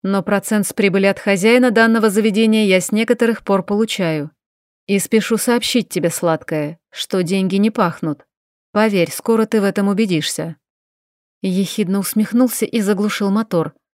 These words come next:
потому что мы, оказывается, уже успели доехать до отеля и припарковаться.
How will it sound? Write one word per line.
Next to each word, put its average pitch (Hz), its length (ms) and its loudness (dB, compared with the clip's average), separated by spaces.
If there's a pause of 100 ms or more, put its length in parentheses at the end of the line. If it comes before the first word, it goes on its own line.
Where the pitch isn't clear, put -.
(100)
потому 190 300 -2
что 196 200 -4
мы, 240 160 2
оказывается, 233 600 0
уже 214 160 0
успели 202 400 0
доехать 190 460 -2
до 180 140 -2
отеля 247 360 2
и 208 180 -6
припарковаться. 190 840 -6